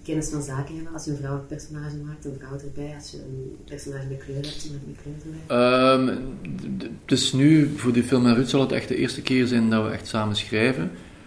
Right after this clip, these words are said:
Speaker 2: Maar sowieso gebeur-, laat je het wel lezen natuurlijk, en in andere gevallen, en ga je samen met acteurs of actrices die die rol spelen, daarover hebben natuurlijk.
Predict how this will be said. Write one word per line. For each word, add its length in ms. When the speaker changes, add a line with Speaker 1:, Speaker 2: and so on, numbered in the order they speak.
Speaker 2:
Maar 160
sowieso 600
gebeur-, 440
laat 220
je 40
het 100
wel 260
lezen 440
natuurlijk, 640
en 640
in 120
andere 380
gevallen, 460
en 200
ga 140
je 80
samen 360
met 140
acteurs 420
of 120
actrices 460
die 300
die 140
rol 180
spelen, 440
daarover 420
hebben 220
natuurlijk. 640